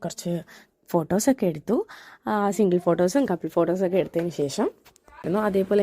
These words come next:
ഞാനും ചേട്ടയും അനിയനും വൈഫും, ആ, പിന്നെ ഫ്രണ്ടും,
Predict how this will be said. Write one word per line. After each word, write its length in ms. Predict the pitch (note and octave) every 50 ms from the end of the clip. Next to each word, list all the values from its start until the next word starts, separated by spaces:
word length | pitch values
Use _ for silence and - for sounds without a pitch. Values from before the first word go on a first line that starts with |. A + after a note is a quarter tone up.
| G3+
ഞാനും 240 | F#3+ F3+ F3 E3+ E3+ F#3+ F#3
ചേട്ടയും 560 | E3+ D#3 D#3 - E3 D#3+ E3 E3 E3 E3 E3 - - -
അനിയനും 380 | E3+ E3+ E3 E3 E3 E3+ F3 F#3+ F#3 F#3 - - - - - - E3+
വൈഫും, 600 | E3+ D#3+ D#3 D#3 D3+ - - - D#3+ E3 E3+ - - - E3+
ആ, 20 | E3 E3 E3 D#3+ D#3+ D#3 E3 -
പിന്നെ 320 | - E3+ E3 E3 E3 D#3+ D#3+ E3 -
ഫ്രണ്ടും, 420 | - F3+ E3+ E3 E3+ E3 E3+ F3+